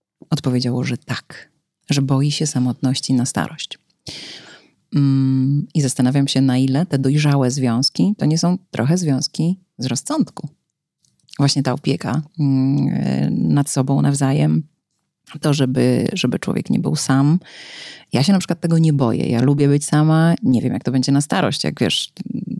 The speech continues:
to ta, ta przysłowiowa szklanka wody, no nie? E, ale myślę, że, myślę, że okej, że technologia rozwija się tak dobrze, że, że tutaj sobie poradzimy.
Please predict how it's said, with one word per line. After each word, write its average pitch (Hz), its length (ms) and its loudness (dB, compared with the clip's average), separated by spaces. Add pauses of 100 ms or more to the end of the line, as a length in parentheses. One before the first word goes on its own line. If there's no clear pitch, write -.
(560)
to 127 140 -2
ta, 120 160 -4
ta - 180 -14
przysłowiowa 127 520 0
szklanka 131 320 2
wody, 151 280 2
no 120 80 0
nie? 147 180 2 (960)
E, 143 580 2
ale 156 200 2
myślę, 156 300 2
że, 143 320 2
myślę, 151 220 0
że 151 120 2
okej, 147 260 2
że 139 80 2
technologia 143 460 0
rozwija 143 340 0
się 135 120 -2
tak 143 160 -2
dobrze, 143 340 2
że, 131 240 2
że 135 120 0
tutaj 143 220 2
sobie 143 200 2
poradzimy. 143 500 2